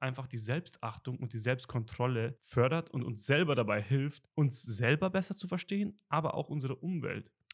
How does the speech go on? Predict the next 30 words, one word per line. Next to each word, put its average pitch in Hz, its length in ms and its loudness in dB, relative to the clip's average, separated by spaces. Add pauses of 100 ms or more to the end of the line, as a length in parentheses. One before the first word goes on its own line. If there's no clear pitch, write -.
Er 120 60 0
benutzt 131 380 2
in 131 120 0
diesem 156 200 0
Kontext 147 460 -6
auch - 200 -4
ein 117 120 -4
Beispiel 143 540 -2 (340)
mit 127 200 -2
den 113 160 0
Krabben. 113 500 0
Also 110 200 -4
in 113 140 -4
der 110 120 0
Natur 170 580 -2 (320)
ist - 160 -8
das 110 160 -6
so, 123 180 -2
dass 113 240 -6
Krabben, 127 440 -4
wenn 113 120 -2
sie 107 120 -6
sich 107 260 -10 (140)
gegenseitig 120 560 -6
in - 80 -8
einem 107 240 -8
Käfig - 400 -8
unterdrücken, 123 800 -6
ihre 113 180 -2
Brust, 131 540 -4